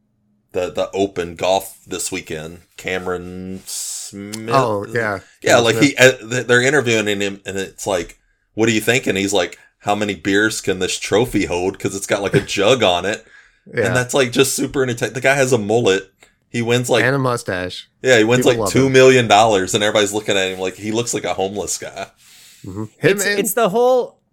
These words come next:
Speaker 3: it's the Ric Flair, Conor McGregor thing.
Speaker 1: Yeah.
Speaker 3: It's like, once you see somebody that can turn something like that into more than just the sport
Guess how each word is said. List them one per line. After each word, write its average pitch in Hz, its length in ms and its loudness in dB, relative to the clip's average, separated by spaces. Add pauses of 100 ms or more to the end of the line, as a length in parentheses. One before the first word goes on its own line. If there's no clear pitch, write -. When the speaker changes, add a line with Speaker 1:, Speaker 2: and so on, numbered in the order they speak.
(180)
Speaker 3:
it's 185 220 -4
the 214 100 -2
Ric 214 220 -2
Flair, 220 840 -2
Conor 208 380 -6
McGregor 190 380 0
thing. 95 180 -8
Speaker 1:
Yeah. 80 120 0
Speaker 3:
It's - 180 -10
like, 123 480 -4
once 135 440 -6
you 185 100 -6
see 180 260 -6
somebody 175 420 -2
that 156 200 -4
can 131 200 -10
turn 156 400 -4
something 147 640 -8
like 127 240 -6
that 139 260 0
into 123 460 -6 (320)
more 127 400 -2
than 135 220 -6
just 120 320 -6
the 127 100 -6
sport 127 580 -8